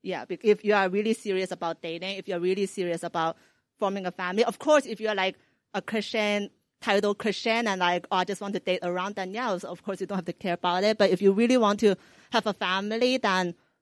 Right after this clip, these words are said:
I think for me personally, because most of my friends outside of church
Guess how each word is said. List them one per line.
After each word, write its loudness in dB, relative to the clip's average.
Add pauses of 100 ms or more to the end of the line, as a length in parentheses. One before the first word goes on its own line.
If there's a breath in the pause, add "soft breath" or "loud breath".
(180)
I 0
think 0
for 0
me 0
personally, -4
because -2 (480)
most 4
of -4
my -4
friends -8
outside -2
of -2 (140)
church -4